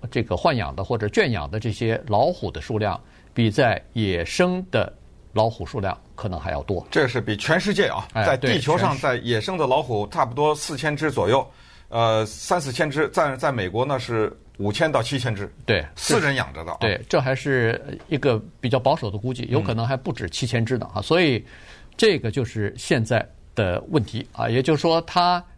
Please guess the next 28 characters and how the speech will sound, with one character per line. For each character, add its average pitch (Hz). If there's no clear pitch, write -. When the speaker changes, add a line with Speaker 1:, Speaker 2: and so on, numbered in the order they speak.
Speaker 1:
养 123
小 135
老 156
虎， 90
然 123
后 143
变 123
成 120
大 120
老 92
虎， -
他 151
在 135
这 139
个 113
养 104
老 131
虎 123
的 110
过 113
程 113
当 113
中， 120
有 101
许 240
许 113
多 104
多 104